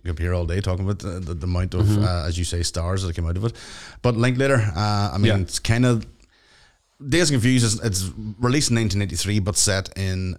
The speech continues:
Speaker 1: nineteen seventy-six.
Speaker 2: Yes.
Speaker 1: Yes. Uh, it is a sort of, com-, I don't wanna say coming of age, uh, sort of thing, but it's a high school based,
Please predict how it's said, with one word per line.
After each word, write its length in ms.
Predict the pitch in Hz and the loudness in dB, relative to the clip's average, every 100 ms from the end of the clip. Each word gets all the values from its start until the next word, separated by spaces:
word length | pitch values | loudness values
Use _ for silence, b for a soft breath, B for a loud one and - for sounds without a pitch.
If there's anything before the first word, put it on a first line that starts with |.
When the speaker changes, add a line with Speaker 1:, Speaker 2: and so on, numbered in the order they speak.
| - | -8
Speaker 1:
nineteen 480 | 90 92 87 90 87 | -4 -4 -2 -2 -2
seventy-six. 920 | - 90 90 87 - 120 127 - - | -2 -2 -2 -2 0 -2 -2 -6 -4
Speaker 2:
Yes. 280 | 85 82 - | -6 -6 -6
Speaker 1:
Yes. 260 | 90 - - b b b b | -4 -4 -10 b b b b
Uh, 400 | - 98 90 90 - | -2 0 0 0 0
it 160 | 95 - | -2 -2
is 840 | 92 90 90 90 87 82 - - - _ - _ _ _ _ - _ _ _ - | -2 0 2 0 0 -2 -4 -6 -10 _ -20 _ _ _ _ -20 _ _ _ -10
a 40 | |
sort 180 | - 101 | -8 -8
of, 60 | |
com-, 260 | - 92 95 80 | -4 -2 -2 -2
I 60 | |
don't 160 | 80 90 | -4 -4
wanna 100 | 87 | -4
say 100 | 82 | -6
coming 300 | - 87 87 | -4 0 0
of 100 | 85 | 0
age, 480 | 82 92 90 - - 87 | 0 0 -2 -4 -6 -8
uh, 120 | 87 | -6
sort 160 | 101 | -4
of 80 | 98 | -2
thing, 180 | 101 107 | 0 0
but 80 | 110 | 0
it's 140 | 107 | 0
a 80 | 107 | 0
high 140 | 117 | 0
school 280 | 123 - 98 | 0 0 0
based, 440 | 85 85 82 - | 2 2 0 -4